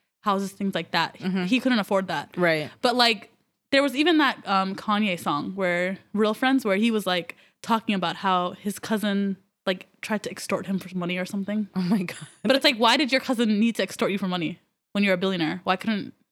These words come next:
Speaker 1: why
Speaker 2: They
Speaker 1: couldn't
Speaker 2: just
Speaker 1: your cousin just
Speaker 2: But who knows? Like, people's characters come out, obviously, like, who they really are.
Speaker 1: That's
Speaker 2: It,
Speaker 1: true.
Speaker 2: on-, once, like, money is involved.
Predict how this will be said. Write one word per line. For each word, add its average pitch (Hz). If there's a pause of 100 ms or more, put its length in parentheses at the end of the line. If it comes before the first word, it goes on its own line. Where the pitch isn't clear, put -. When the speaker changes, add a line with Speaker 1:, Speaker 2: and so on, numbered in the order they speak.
(220)
Speaker 1:
why 190
Speaker 2:
They 180
Speaker 1:
couldn't 226
Speaker 2:
just 196
Speaker 1:
your 190
cousin 196
just - (220)
Speaker 2:
But 233
who 269
knows? 240
Like, 202
people's 277
characters 220
come 175
out, 160
obviously, 156
like, 151
who 202
they 175
really 165
are. 156
Speaker 1:
That's 262
Speaker 2:
It, 165
Speaker 1:
true. 170
Speaker 2:
on-, 180
once, 180
like, 170
money 170
is 175
involved. 196